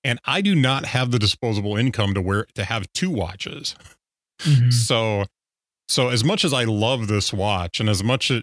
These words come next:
Speaker 1: you know, it's just, it's just not, I hate to say it, just not for me. Like, but I will tell you that orange Alpine loop is going to be mine some, at some point. <laughs>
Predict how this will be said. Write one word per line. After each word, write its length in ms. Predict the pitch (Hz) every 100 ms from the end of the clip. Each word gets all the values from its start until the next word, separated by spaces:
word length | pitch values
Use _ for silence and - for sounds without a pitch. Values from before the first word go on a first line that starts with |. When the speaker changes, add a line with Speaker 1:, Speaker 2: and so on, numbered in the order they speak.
| -
Speaker 1:
you 160 | 135 107
know, 280 | 101 101 92 95 _ _ _ _ _ -
it's 180 | 156 -
just, 280 | 156 - - _ _ _ _ _ -
it's 160 | 160 -
just 180 | 143 135
not, 200 | 120 110 _ _ _ _ _ _ - - -
I 60 | 120
hate 140 | 123 113
to 60 |
say 200 | - 131
it, 120 | 101 -
just 180 | 127 -
not 200 | 120 120
for 120 | 120
me. 300 | 110 135 90 _ _ _ _ _ -
Like, 220 | 107 101 - _ _ _ _ _ -
but 220 | 185 196
I 100 | 120
will 180 | 147 226
tell 260 | - 123
you 300 | 113 101 92 95 _ _ _ _ _ _ _ -
that 280 | 131 175 - - _ _
orange 520 | 143 165 170 143 117 -
Alpine 600 | 113 117 - 143 139 135
loop 220 | 127 160 - _
is 180 | 151 131
going 280 | 160 156 175
to 120 | 156
be 120 | 139
mine 380 | 120 107 110 98
some, 440 | - 113 104 101 - -
at 160 | 110
some 260 | - 127 107
point. 340 | - 104 85 - _ _ _
<laughs> 60 | -